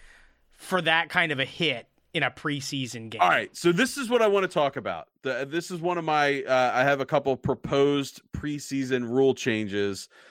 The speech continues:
Speaker 2: uh, that I think will make everyone's time traveling through the preseason a little more palatable.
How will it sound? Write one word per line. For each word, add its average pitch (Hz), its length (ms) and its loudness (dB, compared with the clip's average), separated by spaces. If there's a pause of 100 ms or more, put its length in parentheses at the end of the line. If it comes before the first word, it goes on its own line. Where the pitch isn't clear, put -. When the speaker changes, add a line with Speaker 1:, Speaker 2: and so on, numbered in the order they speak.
(340)
Speaker 2:
uh, 110 320 6
that 110 340 4
I 110 80 0
think 120 320 -4
will 113 140 -2
make 113 460 -4
everyone's 135 720 2 (580)
time 135 540 2
traveling 127 580 0
through 135 320 -6
the 127 80 -4
preseason 120 680 -2
a 113 40 -2
little 120 580 2
more 120 300 2
palatable. 113 800 4